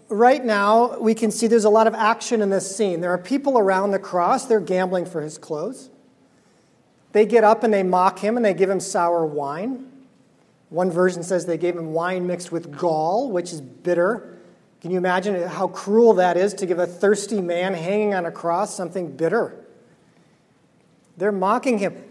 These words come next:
The religious administration is walking by. It says they're wagging their heads and they're mocking him, attacking his identity.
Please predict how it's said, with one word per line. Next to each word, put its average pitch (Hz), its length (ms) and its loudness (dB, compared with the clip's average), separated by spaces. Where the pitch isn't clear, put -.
The 196 180 0
religious 240 480 4
administration 254 720 2
is 175 140 -2
walking 202 460 4
by. 208 280 0
It 226 160 -2
says 196 200 -2
they're 202 140 2
wagging 208 500 0
their 214 140 0
heads 208 400 0
and 180 140 -2
they're 185 380 -2
mocking 233 480 -4
him, 180 340 -6
attacking 233 580 0
his 226 180 2
identity. 202 920 0